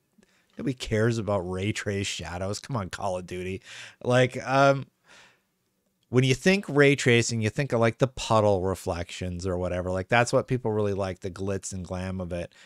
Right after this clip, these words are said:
And the Unreal Engine is already looking for ways to do less taxing ray tracing. Ray tracing was cool technology when it came out. A lot of people sort of realized, "Yeah, this looks really good, but to get it to work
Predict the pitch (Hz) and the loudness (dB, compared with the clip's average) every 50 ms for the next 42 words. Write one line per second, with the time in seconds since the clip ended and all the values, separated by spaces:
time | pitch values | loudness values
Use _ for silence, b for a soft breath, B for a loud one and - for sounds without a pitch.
0 | b b b - 120 120 120 117 123 123 127 127 120 110 117 131 170 190 170 131 | b b b -2 -2 0 2 2 4 4 4 4 4 4 4 4 6 6 6 6
1 | 117 117 107 113 110 113 104 113 110 117 127 123 113 104 107 117 - 117 113 107 | 4 4 2 0 0 0 2 2 4 4 4 4 2 2 0 -2 -2 -2 -8 -6
2 | - - 104 98 92 90 92 98 101 101 98 - - 92 92 92 92 90 90 90 | -4 -2 -2 -2 -2 -2 -2 -2 0 -2 -2 -4 -6 -6 -6 -6 -4 -4 -4 -4
3 | 92 98 - - - - - 90 90 185 185 - - - 196 - 92 92 87 - | -4 -4 -4 -4 -6 -8 -10 -10 -8 -8 -8 -8 -8 -6 -6 -6 -6 -8 -8 -12
4 | b b b b b b b b 90 92 101 110 123 123 123 - 101 82 76 - | b b b b b b b b -4 0 2 4 4 4 2 0 -6 -6 -6 -8
5 | - - - 80 85 104 120 139 139 - 151 147 - 147 139 131 123 - - - | -12 -12 -12 -6 0 2 2 2 4 4 2 2 2 0 -2 -2 -2 -4 -4 -2
6 | 120 123 135 131 - 135 127 - 131 117 123 120 113 120 117 117 107 - - - | 0 2 2 2 0 -2 -2 -2 -2 0 0 0 -2 -2 -2 -4 -4 -6 -6 -8
7 | 107 104 110 123 139 151 151 131 - B B B B B B B B - 113 113 | -6 -4 0 2 4 4 4 2 0 B B B B B B B B 2 4 4
8 | 120 120 117 - 131 120 - 120 - - 123 113 110 104 110 113 113 110 107 110 | 4 4 2 0 -2 -2 -4 -4 -2 -2 0 0 0 0 0 2 2 2 2 2
9 | 117 120 - 185 175 185 156 135 123 123 - 123 123 110 - - 107 104 101 98 | 0 -2 -2 -2 0 0 0 0 -2 -2 -2 -2 -4 -4 -4 -6 -6 -4 -2 -2
10 | 95 87 - 123 135 147 139 120 127 87 85 87 - _ b b b b b b | -4 -2 0 2 2 2 2 -2 -4 -8 -8 -8 -12 _ b b b b b b
11 | b b b - 101 98 117 120 117 - - 92 92 127 160 - | b b b -6 0 2 2 2 2 2 -2 -2 0 0 0 0